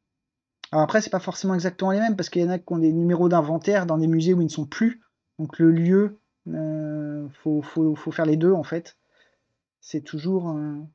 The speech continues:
un amusement sans fin de, de regarder les données. Euh,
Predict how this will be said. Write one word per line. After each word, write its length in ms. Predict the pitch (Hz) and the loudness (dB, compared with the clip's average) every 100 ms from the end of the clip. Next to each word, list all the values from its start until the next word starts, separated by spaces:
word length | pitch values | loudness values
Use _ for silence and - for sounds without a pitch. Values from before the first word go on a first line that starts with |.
| _ _ | _ _
un 100 | 147 | -10
amusement 440 | 151 160 165 202 | -4 -2 2 0
sans 180 | 190 175 | 0 -4
fin 320 | 151 - 180 | -4 -4 -2
de, 400 | 175 156 156 151 147 | 0 2 0 -2 -4
de 100 | 151 | -4
regarder 300 | 143 151 170 | -2 0 2
les 140 | 156 | 2
données. 340 | 151 147 202 - _ _ _ _ _ _ _ _ _ _ _ _ _ _ _ _ - _ _ 147 | 2 -2 -4 -10 _ _ _ _ _ _ _ _ _ _ _ _ _ _ _ _ -20 _ _ -12
Euh, 680 | 135 131 123 123 123 123 | -10 -10 -10 -12 -12 -14